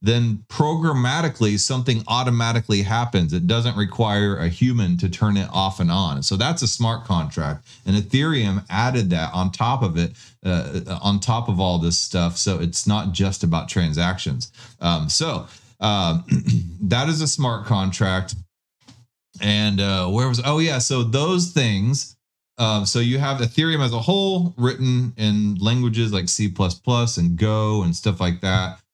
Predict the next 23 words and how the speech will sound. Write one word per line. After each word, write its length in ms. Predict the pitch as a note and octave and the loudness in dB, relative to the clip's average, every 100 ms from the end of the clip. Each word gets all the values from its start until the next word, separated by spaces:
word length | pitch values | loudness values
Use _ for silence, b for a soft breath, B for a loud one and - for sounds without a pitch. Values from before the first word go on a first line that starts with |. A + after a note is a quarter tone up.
| _ | _
Uh, 240 | E2+ F2 F2 | -2 0 0
and 200 | D2 E2+ | 0 0
those 220 | F2+ G2+ G2+ | 2 0 0
are, 180 | F#2+ | 0
are 240 | F2 F2 E2+ | 0 0 0
hardcore 520 | G2+ G2+ G2 G2+ F2 | 0 0 0 0 0
programming 480 | G#2+ G2 F#2+ E2+ D2+ | 0 0 0 -2 -2
languages. 440 | C#2+ C#2+ B1+ - | -6 -6 -8 -8
And 100 | D#2+ | -2
then 80 | A2 | 0
you 120 | C3+ | 2
have 220 | C3+ B2 A2 | 0 0 0
Solidity, 920 | A2+ A2+ E3 C4+ F3+ F2+ D#2+ G2 - B B | -2 0 0 0 0 0 0 0 -2 B B
which 240 | G#2+ A#2+ | 0 2
is 180 | A#2+ A2 | 0 2
the 80 | A#2+ | 0
scripting 680 | - - C#4+ C4+ F3 B2+ G#2 | -2 -2 -4 -2 0 2 2
language. 640 | F2 D#2 C#2 A1+ C2 - | 0 0 -4 -8 -8 -2
And 160 | F#2 G2+ | 0 0
if 100 | A2+ | 0
you 80 | |
think 300 | G2 C#3 C#3 | 0 0 2
in, 200 | C3 A2+ | 2 0